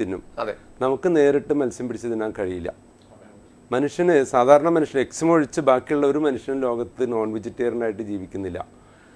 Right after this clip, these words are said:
Speaker 1: നമ്മൾ ഒരു പാത്രം ചോറുണ്ണുമ്പോൾ അതിലൊരല്പം, ഏ, മത്സ്യവും മാംസവും കഴിക്കുന്നു.
Speaker 2: നിങ്ങളുടെ ചികിത്സയ്ക്ക് വിധേയനായി കഴിഞ്ഞാൽ ഒരു രോഗിയുടെ ലക്ഷണത്തിലേക്കാണല്ലോ വരുന്നത്. ഇപ്പൊ തന്നെ ഡോക്ടറുടെ മുഖത്ത്
Speaker 1: ഉം.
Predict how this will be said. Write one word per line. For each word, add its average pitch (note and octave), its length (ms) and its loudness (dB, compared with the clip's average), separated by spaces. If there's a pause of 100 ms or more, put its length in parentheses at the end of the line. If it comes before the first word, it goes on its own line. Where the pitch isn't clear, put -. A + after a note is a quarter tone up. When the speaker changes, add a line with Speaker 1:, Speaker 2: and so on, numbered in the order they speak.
(260)
Speaker 1:
നമ്മൾ C3 200 -2
ഒരു E3 120 2
പാത്രം D3 380 0
ചോറുണ്ണുമ്പോൾ B2 800 -2
അതിലൊരല്പം, B2 840 -4 (680)
ഏ, G2+ 280 -6
മത്സ്യവും G#2+ 440 -6
മാംസവും G2 400 -8
കഴിക്കുന്നു. F2 380 -10 (300)
Speaker 2:
നിങ്ങളുടെ A#3+ 300 6
ചികിത്സയ്ക്ക് F#3 480 -2
വിധേയനായി D#3 540 0
കഴിഞ്ഞാൽ B2+ 320 -4
ഒരു B2+ 140 -4
രോഗിയുടെ D#3+ 480 -2
ലക്ഷണത്തിലേക്കാണല്ലോ G#2+ 960 -8
വരുന്നത്. F2+ 360 -12
ഇപ്പൊ - 560 -6
തന്നെ F#3+ 120 0
ഡോക്ടറുടെ E3+ 480 -2
മുഖത്ത് B2 500 -6 (300)
Speaker 1:
ഉം. F#2+ 180 -8